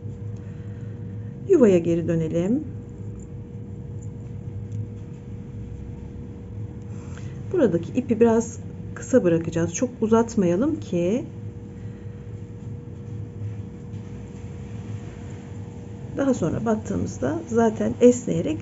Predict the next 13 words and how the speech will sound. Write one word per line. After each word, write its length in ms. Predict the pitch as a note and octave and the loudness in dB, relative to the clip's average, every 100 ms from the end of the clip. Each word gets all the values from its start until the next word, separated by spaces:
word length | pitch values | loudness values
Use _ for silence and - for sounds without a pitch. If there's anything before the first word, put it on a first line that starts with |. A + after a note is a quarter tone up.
| - | 2
uzayacak. 840 | G#3+ F3 E3 D3+ F3+ - - - - - - - - - | 2 4 2 2 0 -2 -4 -10 -10 -8 -8 -8 -8 -6
Şimdi 720 | - G4+ B3+ F3 E3+ G3+ D#4 - - - - - - - - - - - - - - - - | 2 6 8 8 6 4 0 -4 -8 -8 -8 -8 -8 -8 -10 -10 -10 -8 -10 -10 -8 -10 -2
yine 340 | F#4 D#4 G3+ G3+ - | 6 8 8 6 4
aynı 340 | C4+ B3 G3 | 8 8 8
boyutta 380 | F#3+ F#3 F#3 G#3 | 4 2 2 2
bir 280 | A#3 - - - - - - - | 2 2 -10 -10 -10 -10 -12 2
pırpır 340 | B3+ A3 - | 6 6 4
yapalım. 520 | E3+ E3 E3 D#3+ E3 G#3+ - - - - - - - - - - - - - - - - - - - - - - - - - - - - - - - - - - - | 2 2 0 0 0 -2 -6 -10 -10 -10 -10 -10 -8 -10 -8 -8 -8 -8 -8 -8 -8 -10 -8 -8 -8 -8 -10 -12 -12 -10 -10 -8 -10 -12 -12 -10 -10 -8 -10 0 4
İp 220 | F#4 D4+ | 6 10
numarasını 720 | B3 G3 F#3 F#3 F#3 F#3+ - - - - - - - - - - - - - - - - - - - | 10 12 10 6 2 2 0 -4 -8 -10 -8 -10 -10 -10 -10 -10 -10 -10 -10 -10 -8 -6 -6 -8 -2
ve 160 | G#3+ - - | 0 0 6
yazma 480 | A3 A#3+ B3 B3 A3 | 10 10 12 10 12
rengini 580 | A#3 A3+ F#3 F3 A#3+ | 10 10 8 4 2